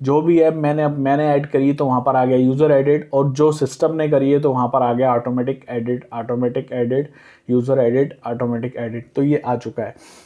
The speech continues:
दोस्तों, अब इसमें होता क्या है, अगर आपको कोई ऐप को ऐड करना है तो यहाँ पर जाना है आपको प्लस वाले आइकन पे। प्लस वाले आइकन पे सारी ऐप मिल जाएंगी, आप यहाँ से उसको ऐड कर सकते हैं एक एक ऐप को।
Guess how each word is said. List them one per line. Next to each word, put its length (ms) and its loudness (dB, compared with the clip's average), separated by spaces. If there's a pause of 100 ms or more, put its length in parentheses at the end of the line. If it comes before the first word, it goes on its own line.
(140)
दोस्तों, 300 2
अब 120 0
इसमें 320 -2
होता 280 0
क्या 180 2
है, 60 2
अगर 140 0
आपको 260 0
कोई 160 2
ऐप 240 -4
को 140 0
ऐड 220 0
करना 280 2
है 80 0
तो 100 -2
यहाँ 280 -2
पर 100 0
जाना 220 -2
है 100 0
आपको 140 -6
प्लस 260 -2
वाले 200 0
आइकन 300 0
पे। 220 2 (420)
प्लस 220 2
वाले 140 4
आइकन 200 2
पे 140 -2
सारी 320 2
ऐप 180 2
मिल 140 2
जाएंगी, 300 2
आप 200 2
यहाँ 160 -4
से 120 -2
उसको 300 0
ऐड 240 -4
कर 160 0
सकते 300 -4
हैं 100 0
एक 120 -4
एक 120 -2
ऐप 260 2
को। 220 2